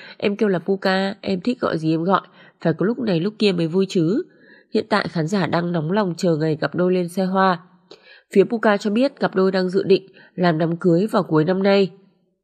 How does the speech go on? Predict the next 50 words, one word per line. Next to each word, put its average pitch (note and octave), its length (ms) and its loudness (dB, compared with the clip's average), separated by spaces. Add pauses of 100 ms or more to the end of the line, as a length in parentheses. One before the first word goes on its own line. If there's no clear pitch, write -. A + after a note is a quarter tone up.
(260)
Trường G3+ 180 8
Giang G#3+ 240 4
trước C4+ 180 -2
đó E3+ 260 4
vô G#3+ 180 4
tình F3 300 2
úp B3 160 2
mở G3 260 2 (340)
về E3+ 200 4
chuyện - 240 2 (120)
có E3 100 0
thể F#3+ 180 2
cặp - 180 -2
đôi F3+ 200 2
sẽ - 120 -8
có E3+ 100 -2
một G3+ 160 0
đám D3 220 0
cưới D#3 140 4
thật G#3 220 -2
ngoài D#3+ 180 2
đời D3 200 4
vào D3 100 0
cuối D3 220 2
năm F#3 200 0
nay. F#3+ 280 4 (720)
"Hôm A#3 200 2
nay A3+ 140 6
mình F#3+ 180 2
tổ D3 120 4
chức A#3+ 240 -4
đám D3+ 220 2
cưới D#3 200 4
cho G3+ 140 0
Jin F#3 320 0
và F3 100 4
Puka, G3 580 2 (380)
nay G#3+ 200 4
tổ E3+ 140 2
chức A3+ 260 -2
giả, D#3 280 2 (300)
biết C4 140 2
đâu G#3+ 260 2
tháng F3 240 0
mười A3 120 4
một, D#3+ 260 0
tháng D#3+ 180 0
mười G3+ 100 2
hai F#3+ 200 0
này E3 340 2